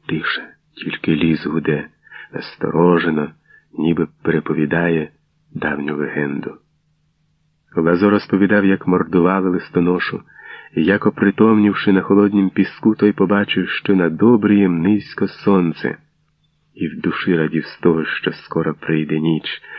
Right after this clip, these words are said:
а за тим і вдарить час повстання. Листоноша так і не показав ворогам,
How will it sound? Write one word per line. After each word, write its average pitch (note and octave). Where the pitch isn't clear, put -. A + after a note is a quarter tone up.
а D#2
за C#2+
тим A#2
і F#2+
вдарить D#2+
час -
повстання. C#2
Листоноша D#2
так -
і G#2
не G2+
показав D#2
ворогам, D2+